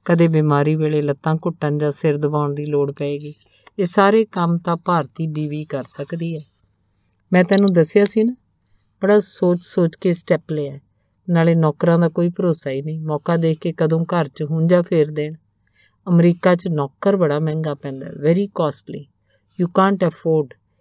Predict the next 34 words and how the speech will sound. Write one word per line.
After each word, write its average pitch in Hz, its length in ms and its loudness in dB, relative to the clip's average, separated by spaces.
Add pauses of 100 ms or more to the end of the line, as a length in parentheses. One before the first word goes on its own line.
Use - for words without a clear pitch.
(160)
ਇਹਦੇ 190 200 4
ਮੁਕਾਬਲੇ 160 500 0
'ਚ 156 120 -8
ਇੱਕ 170 140 -8
ਵਾਈਫ 147 380 -2
ਤਾਂ 160 100 -2
ਬੜੀ 151 200 -2
ਸਸਤੀ - 420 -4
ਪੈਂਦੀ 147 400 -6
ਹੈ 143 60 -2
ਬੇਦੀ। 143 340 -6 (540)
ਹੁਣ 190 160 4
ਦੇਖ 170 240 2
ਨਾ 190 160 -2
ਵਿਆਹ 165 280 2
'ਤੇ 180 160 -2
ਕਿੰਨਾ 160 280 0
ਕੁ 156 140 -6
ਖਰਚਾ 151 360 -6
ਆਏਗਾ। 147 340 -12 (540)
ਗੁਰਦੁਆਰੇ 160 480 4
ਜਾ 156 160 2
ਕੇ 165 160 -4
ਲਾਵਾਂ 139 300 -2
ਹੀ 151 80 -2
ਪੜ੍ਹਨੀਆਂ 156 440 -4
ਨੇ। 165 140 -8 (360)
ਸੌ 160 260 2
ਡੇਢ 165 220 2
ਸੌ 185 200 0
ਡਾਲਰ 143 380 2
ਦਾ 147 120 -4
ਮਾਮਲਾ 135 380 -10
ਹੈ। - 140 -20